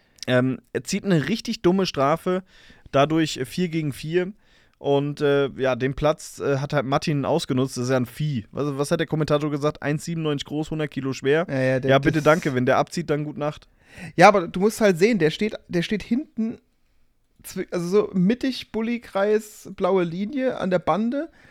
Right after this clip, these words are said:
Speaker 2: kriegt nach dem Bulli den Puck und hat, und, und, und dann ist das, was ich, m-, d-, wie gesagt, defi-, ich nehm's nochmal zurück, defensiv,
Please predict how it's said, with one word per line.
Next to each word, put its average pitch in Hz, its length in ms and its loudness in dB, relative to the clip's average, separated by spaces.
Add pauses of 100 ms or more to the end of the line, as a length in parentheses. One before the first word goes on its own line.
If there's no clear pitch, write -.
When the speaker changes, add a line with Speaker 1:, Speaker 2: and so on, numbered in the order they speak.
(400)
Speaker 2:
kriegt - 320 2
nach 190 240 -2
dem 202 180 0
Bulli 233 360 2
den 208 200 2
Puck - 420 0 (380)
und 180 160 6
hat, - 320 6
und, 214 160 6 (100)
und, - 180 -4
und 202 220 0
dann 240 120 8
ist - 260 -2
das, 240 160 4
was 220 160 2
ich, 208 120 -2
m-, 202 140 0
d-, - 300 -12 (120)
wie 156 120 -4
gesagt, 139 320 4 (180)
defi-, 160 380 2
ich - 160 -4
nehm's 170 240 2
nochmal 147 240 4
zurück, 147 340 -4
defensiv, 143 600 -4